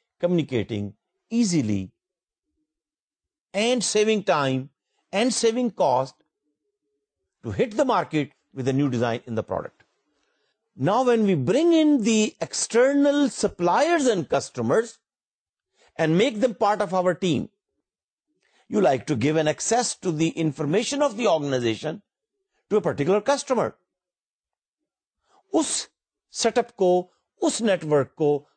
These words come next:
ہم کہتے ہیں ایکسٹرا نیٹ۔ Because a company website linking two or more trading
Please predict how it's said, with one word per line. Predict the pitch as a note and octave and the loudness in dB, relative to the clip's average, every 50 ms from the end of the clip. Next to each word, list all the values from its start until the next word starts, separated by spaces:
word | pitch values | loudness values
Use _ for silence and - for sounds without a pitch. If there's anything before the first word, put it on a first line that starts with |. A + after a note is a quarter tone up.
| _ - | _ -6
ہم | C#3 C#3 | -4 -4
کہتے | A#2+ C#3 B2+ A#2+ - - C3 B2+ | 0 -2 -2 -2 -2 -4 -4 -4
ہیں | C3 B2+ - _ | -4 -6 -6 _
ایکسٹرا | - - - - - - A#2+ | -10 -8 -8 -8 -4 -4 -4
نیٹ۔ | F#2+ F2 D#2+ - _ _ _ _ _ _ _ _ _ _ _ _ _ _ _ _ _ _ _ _ _ _ _ _ _ _ A2+ | -4 -4 -8 -14 _ _ _ _ _ _ _ _ _ _ _ _ _ _ _ _ _ _ _ _ _ _ _ _ _ _ -14
Because | G#2+ B2 B2 G#2+ - - B2 | -8 -8 -8 -6 -4 -6 -4
a | - - | -2 -2
company | G#3+ A#3+ G#3+ G3 C#4 D#4 D4+ A#3+ A3 | -2 -2 -2 0 2 2 2 2 0
website | F#3 - - - D3 C#3 D3 F#3+ A#3+ - - _ _ _ _ _ _ _ _ _ C#3 | -2 -2 -2 -2 0 2 2 0 0 -4 -8 _ _ _ _ _ _ _ _ _ -2
linking | C#3 E3+ E3+ E3+ G#3+ G#3 G3 - - B3 | -2 -2 0 0 -2 -2 -2 -2 -2 0
two | B3+ C4 B3 | 2 4 4
or | A3 G3+ | 4 2
more | F#3 F#3 G3+ A3 A#3 B3 B3+ B3+ - - _ _ _ - - | 2 0 2 2 4 4 2 0 -2 -8 _ _ _ -4 0
trading | G#3 G#3 G3+ F#3+ F#3+ F3 | 2 2 2 2 2 0